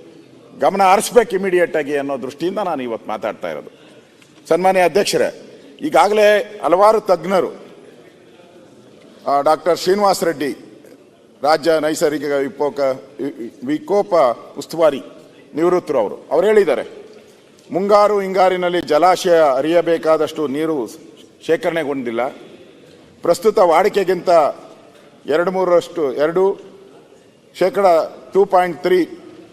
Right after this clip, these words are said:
ಬಿಸಿಲು ಜಾಸ್ತಿ ಆಗ್ತಾ ಇದೆ. ಮತ್ತು ಎಲ್ಲ ಡ್ಯಾಮ್‌ಗಳಲ್ಲೂ ಸುಮಾರು ಎರಡು ಮೂರು ಟಿ ಎಮ್ ಸಿ ನೀರು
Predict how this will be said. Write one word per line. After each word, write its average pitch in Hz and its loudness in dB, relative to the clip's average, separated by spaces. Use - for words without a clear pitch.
ಬಿಸಿಲು 196 2
ಜಾಸ್ತಿ 190 0
ಆಗ್ತಾ 175 2
ಇದೆ. 131 -2
ಮತ್ತು 180 -2
ಎಲ್ಲ 196 4
ಡ್ಯಾಮ್‌ಗಳಲ್ಲೂ 190 0
ಸುಮಾರು 180 -2
ಎರಡು 185 2
ಮೂರು 180 -2
ಟಿ 165 -4
ಎಮ್ 175 -2
ಸಿ 165 -4
ನೀರು 156 -4